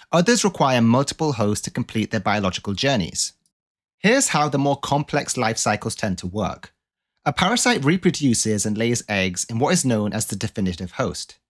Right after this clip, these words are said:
The eggs are then taken up by the first intermediate host. There, the parasite continues to develop, and from here, it can either continue to grow to maturity or make its way to a second intermediate host to complete its growth.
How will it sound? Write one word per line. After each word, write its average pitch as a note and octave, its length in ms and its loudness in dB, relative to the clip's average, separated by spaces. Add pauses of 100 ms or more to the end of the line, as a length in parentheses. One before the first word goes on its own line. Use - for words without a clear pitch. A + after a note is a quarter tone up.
(460)
The C#3+ 160 0
eggs F#3+ 280 2
are C#3+ 60 -2
then C#3+ 160 2
taken E3 400 2
up G2+ 220 -2
by G#2+ 120 0
the G2 80 -8
first C3 460 0
intermediate A2+ 720 0
host. - 440 -8 (580)
There, E3 540 2
the - 80 -2
parasite C#3+ 560 0
continues D3 460 -2
to D3+ 100 -4
develop, F#2+ 580 -2
and A#2 160 -2
from A#2+ 180 0
here, B2+ 420 2
it A#2 100 -4
can A#2+ 160 -4
either B2 200 0
continue D#3 420 -2
to F3 100 0
grow C3 220 0
to A2+ 100 -6
maturity G#2+ 760 -2 (280)
or C3 100 2
make D3+ 240 2
its - 160 0
way A#2+ 160 0
to A#2+ 160 -2
a A#2+ 60 2
second F3 480 2
intermediate G#2+ 600 -2
host F#2 340 -4
to - 40 -12
complete - 360 -6
its - 100 -8
growth. - 400 -4